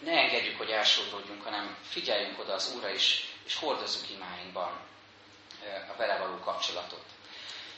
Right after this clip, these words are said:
Isten szent lelke, tehát megadja a bátorságot Pálnak, és megadja nekünk is, hogy végre kiáltsunk, felemeljük a szavunkat, és vele együtt mondjuk, hogy ha így folytatjuk tovább,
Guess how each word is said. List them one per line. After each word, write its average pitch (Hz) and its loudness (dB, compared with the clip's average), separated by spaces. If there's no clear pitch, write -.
Isten 170 10
szent 180 8
lelke, 143 10
tehát 135 6
megadja 190 8
a 127 8
bátorságot 131 10
Pálnak, 151 8
és 123 4
megadja 143 4
nekünk 127 2
is, 127 6
hogy 117 0
végre 165 4
kiáltsunk, - 8
felemeljük 139 8
a 127 2
szavunkat, 117 0
és 110 2
vele 170 6
együtt - 0
mondjuk, 117 -4
hogy - -4
ha 123 0
így 190 2
folytatjuk 120 0
tovább, 92 -2